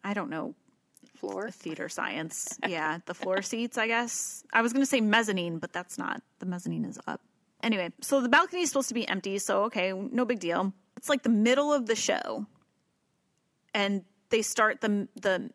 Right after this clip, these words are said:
Speaker 1: the medley, the, the tribute, whatever. And it's the first time that ever that they're playing it for an audience. So while Newton is singing, every single light in the theater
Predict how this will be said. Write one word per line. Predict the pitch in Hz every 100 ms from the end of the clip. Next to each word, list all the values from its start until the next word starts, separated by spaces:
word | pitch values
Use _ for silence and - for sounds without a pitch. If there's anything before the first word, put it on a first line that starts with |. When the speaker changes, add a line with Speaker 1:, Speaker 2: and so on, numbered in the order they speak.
| _ _ _ _ 202
Speaker 1:
the | 196
medley, | 190 175 165 160
the, | 147 143 - - -
the | 147 - - - _ -
tribute, | - 190 - - _ _ -
whatever. | - - - _ _ _ 220
And | 214
it's | 220
the |
first | - 247 -
time | 233 233
that | 190 - - -
ever | 202 185 -
that | 185
they're | 170
playing | 165 185 -
it | -
for | -
an |
audience. | - - - - - - _ _ _ _
So | - - 226
while | 226 233 285 302 269 - _ _ _ -
Newton | 226 247 220
is | 190
singing, | - 254 175 - 214 247 -
every | 269 294 339
single | 320 - 247 262 240
light | 202 208 -
in | 220 214
the | 240
theater | - 214 196 190 196